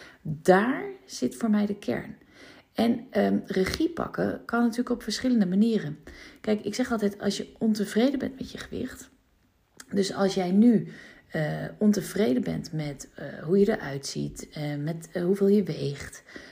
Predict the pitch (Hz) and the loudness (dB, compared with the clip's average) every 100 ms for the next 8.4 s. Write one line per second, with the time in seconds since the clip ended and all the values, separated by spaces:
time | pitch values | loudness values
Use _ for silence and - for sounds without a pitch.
0 | - - - 160 - 156 - - - 202 | -20 -10 -6 -4 -4 -6 -6 -2 2 2
1 | 220 190 - 151 160 160 160 190 262 - | 2 -2 -2 -4 -2 -2 -4 -2 -2 -6
2 | - - - - 185 226 262 262 - - | -20 -20 -16 -2 2 2 2 0 0 -2
3 | 277 269 - 196 240 208 - - - - | 0 2 2 2 2 2 -4 -20 -20 -20
4 | _ - 170 - - - 214 214 277 269 | _ -2 0 0 -2 0 0 2 4 4
5 | 269 - - - - - 185 - - 170 | 2 -4 -6 -10 -10 0 0 0 -6 6
6 | 185 156 143 - - 170 - - - 392 | 6 6 -2 -4 -4 -4 -4 -4 -2 -2
7 | 339 202 185 165 147 139 - 165 - - | 0 0 2 2 0 -4 -4 -4 -8 -2
8 | 156 175 254 | 0 2 0